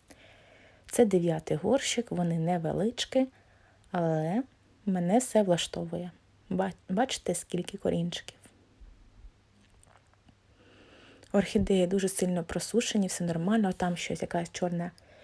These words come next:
цяточка, бачите? Ну, буду спостерігати, якщо що, то я зачищу і оброблю сидгаром. Це Мімесіс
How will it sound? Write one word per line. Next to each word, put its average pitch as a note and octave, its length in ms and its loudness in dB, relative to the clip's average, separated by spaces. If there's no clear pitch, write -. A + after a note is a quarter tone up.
цяточка, - 580 -2
бачите? F#3+ 540 -2
Ну, G#3 100 4
буду A3 240 2
спостерігати, F3+ 840 -2
якщо - 280 -6
що, A3+ 280 0
то - 120 -2
я F3 160 0
зачищу F#3+ 640 -2
і F#3+ 120 2
оброблю F3+ 600 0
сидгаром. E3 600 -4
Це A3 440 2
Мімесіс F3+ 1000 0